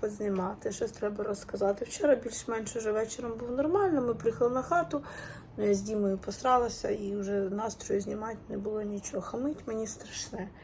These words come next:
Балакає зі мною, як я не знаю з ким. Добалакається. Этот, ем,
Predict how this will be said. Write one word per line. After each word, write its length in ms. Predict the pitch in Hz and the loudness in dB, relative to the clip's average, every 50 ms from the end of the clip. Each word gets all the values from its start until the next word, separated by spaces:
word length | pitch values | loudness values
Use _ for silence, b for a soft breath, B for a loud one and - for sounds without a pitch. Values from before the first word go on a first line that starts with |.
| B B B B B B B B - - | B B B B B B B B -8 2
Балакає 580 | 208 214 214 247 285 302 - - 254 226 220 | 4 8 8 8 8 8 6 4 4 4 4
зі 140 | 220 - 220 | 2 -2 -4
мною, 400 | 208 208 208 208 208 208 202 208 | -2 -2 -2 -4 -4 -4 -2 0
як 180 | 214 208 202 - | 0 0 0 -2
я 100 | 233 233 | -2 -2
не 120 | 226 220 | -4 -4
знаю 360 | 220 220 220 220 220 208 196 | -4 -4 -4 -4 -4 -4 -4
з 160 | 185 - - - | -4 -6 -8 -10
ким. 320 | - - - 190 185 202 - - B B B B B B B B B B B - - - | -10 -10 -8 -8 -8 -8 -12 -14 B B B B B B B B B B B -18 -8 2
Добалакається. 1080 | - 233 226 233 254 254 240 196 175 175 175 - - 214 214 220 - - - - 202 180 - - - - - - - - - - - B B B B B B B B B B B - - - - - B B B B B B B B B B B B - - | 4 4 8 8 8 10 12 12 10 10 8 2 -4 -6 -6 -6 -8 -10 -8 -6 -6 -6 -8 -10 -16 -18 -18 -18 -18 -18 -18 -18 -18 B B B B B B B B B B B -20 -20 -20 -20 -20 B B B B B B B B B B B B -8 -4
Этот, 440 | 233 220 214 208 208 - - 208 202 202 - - - | -2 0 0 -2 -2 -2 -4 -4 -4 -4 -8 -4 -2
ем, 800 | 202 220 214 214 214 214 214 214 214 214 214 214 214 214 214 | -2 -2 0 -2 -2 -4 -6 -6 -8 -8 -10 -10 -10 -10 -10